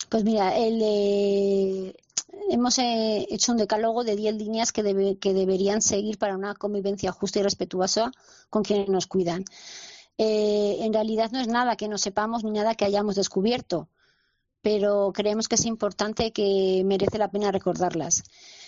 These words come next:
Entre ellas está la obligación de tener un contrato de trabajo, de pagar un salario que sea como mínimo el salario mínimo interprofesional, garantizar los descansos.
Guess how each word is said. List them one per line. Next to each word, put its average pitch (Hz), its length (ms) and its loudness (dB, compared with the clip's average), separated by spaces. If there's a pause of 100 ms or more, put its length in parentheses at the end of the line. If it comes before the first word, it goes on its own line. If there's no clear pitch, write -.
(140)
Entre 208 440 0
ellas 233 280 0
está - 180 -2
la 226 80 2
obligación 208 460 -2
de 214 100 0
tener 208 240 0
un 208 60 -2
contrato 190 400 0
de 180 120 2
trabajo, 190 560 0
de 190 120 0
pagar 185 320 2
un 208 100 0
salario 190 500 0
que 180 120 -2
sea 190 240 2
como 190 260 2
mínimo 202 340 2
el 185 60 2
salario 185 420 0
mínimo 190 300 2
interprofesional, 180 920 -2 (640)
garantizar 202 520 -2
los 208 140 -2
descansos. 196 720 -4